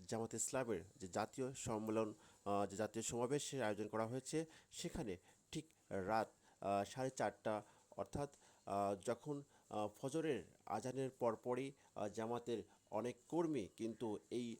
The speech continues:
আহ, সমাবেশে উপস্থিত হয়েছেন এবং তারা, আহ, আজানের পরপরই কিন্তু, আহ, একযোগে সকলেই, আহ, সালাত আদায় করলেন। আহ, সেই, আহ, দৃশ্যপট কিন্তু, আহ, আপনাদেরকে,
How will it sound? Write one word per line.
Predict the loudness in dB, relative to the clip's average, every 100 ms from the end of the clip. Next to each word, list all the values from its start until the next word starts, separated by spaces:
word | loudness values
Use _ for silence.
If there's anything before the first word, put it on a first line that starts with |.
| -4
আহ, | -2 -2
সমাবেশে | -4 -4 -4 0 -2 -2
উপস্থিত | -8 -8 -4 -2 0
হয়েছেন | 0 0 -4 -4 -6
এবং | -2 -2 -2 -8 -4
তারা, | 0 0 0 -4 -20 -12
আহ, | -2 2 2 0 -8 -20 -20 -10 -6 -4
আজানের | -2 0 2 2 0
পরপরই | 0 0 2 -2
কিন্তু, | -2 -4 -6 -4 -4 -6 -14 -4
আহ, | -4 -2 2
একযোগে | 0 2 -4 0 -2 -4 -8 -6
সকলেই, | -6 -4 -4 -2 -2 -2 -4 -10
আহ, | -2 0 0 -2
সালাত | -2 0 0 -2 -20 -10
আদায় | -4 2 2 2
করলেন। | 2 0 2 0 -2 -14 -6
আহ, | -4
সেই, | -2 -2 -4 -4
আহ, | -4
দৃশ্যপট | -4 -4 -2 0 -2 -2
কিন্তু, | -8 -6 -6 -6 -10
আহ, | -4 -2
আপনাদেরকে, | -2 -2 -2 -2 -2 -2